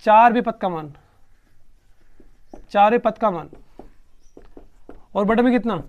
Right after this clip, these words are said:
दो चल रहा है। तीसरा पद क्या है यहाँ पे, तीसरा, तीसरा पद मांग रहा है और चौथा पद मांग रहा है। तीसरा ये वाला, चौथा ये वाला। छः सात कितना हो गया, ये छः प्लस सात, ये हो गया तेरह और बटे दो। छः सात कितना हो गया, तेरह बटे दो। जब तेरह का आधा करोगे तो क्या आएगा, साढ़े छः,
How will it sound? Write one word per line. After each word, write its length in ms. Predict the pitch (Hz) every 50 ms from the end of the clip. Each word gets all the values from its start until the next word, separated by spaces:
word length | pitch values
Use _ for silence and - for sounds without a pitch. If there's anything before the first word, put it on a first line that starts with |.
| -
दो 80 | 170 202
चल 160 | - 226 214
रहा 140 | 202 208 214
है। 340 | 208 - - - - - - - - - - - - - _ -
तीसरा 240 | 277 226 - 320 320
पद 160 | 330 320 320
क्या 120 | - 294
है 20 | 277
यहाँ 100 | 269 226
पे, 60 | 269
तीसरा, 340 | - 262 233 - 240 190 151 - - - - - _ _ _ - _ -
तीसरा 240 | 247 226 - 277 285
पद 180 | 285 294 233 262
मांग 180 | 277 277 285
रहा 100 | 285 311
है 60 | 330
और 60 | 320 -
चौथा 200 | 262 220 226 185
पद 120 | 220 185
मांग 140 | 190 180 175
रहा 140 | 170 165 175
है। 60 | 170 - - - _ -
तीसरा 240 | 262 247 - 294
ये 80 | 285 254
वाला, 200 | 233 220 247 285
चौथा 260 | 285 285 262 - 247
ये 120 | 233 185 170
वाला। 180 | 156 151 160 - - - - - - -
छः 140 | - - 247
सात 220 | 240 277 277 277 -
कितना 220 | 285 226 294 294
हो 80 | 294 277
गया, 180 | 247 220 151 - - - - - - - - - - -
ये 80 | 202 220
छः 200 | - - 240 240
प्लस 220 | 240 233 269 262 262
सात, 240 | 277 262 196 139 - - - - - - - - -
ये 160 | - - 202
हो 60 | 233
गया 140 | 254 254 254 -
तेरह 320 | 240 233 240 285 330 330 - - - - - 226
और 60 | 214
बटे 180 | 202 240 220
दो। 200 | 185 170 160 151 - - - - - _ _ - _ -
छः 160 | - 247 247
सात 240 | 254 269 262 269 262
कितना 200 | 285 262 254 269
हो 60 | 269
गया, 100 | 269 269
तेरह 340 | - - 247 220 240 247 269
बटे 180 | 254 254 262 254
दो। 220 | 208 247 285 311 - - - - - - - -
जब 240 | 175 180 262 254 - -
तेरह 300 | - - - 233 226 247
का 100 | 247 262
आधा 140 | 262 247 269
करोगे 240 | 262 262 262 262 269
तो 60 | 269
क्या 140 | 220 277 277
आएगा, 180 | 277 262 220 160
साढ़े 280 | - - 220 214 220 247
छः, 200 | - - -